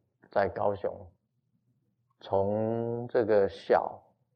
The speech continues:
一直到高中都在高雄，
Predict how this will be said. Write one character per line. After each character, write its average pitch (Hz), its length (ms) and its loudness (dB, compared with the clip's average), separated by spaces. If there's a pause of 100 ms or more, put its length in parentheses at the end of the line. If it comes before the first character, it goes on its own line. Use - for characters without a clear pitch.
(260)
一 110 160 0
直 95 240 -2
到 98 300 4
高 101 300 4
中 101 400 -4
都 104 140 2
在 95 160 0
高 95 240 -6
雄， - 180 -12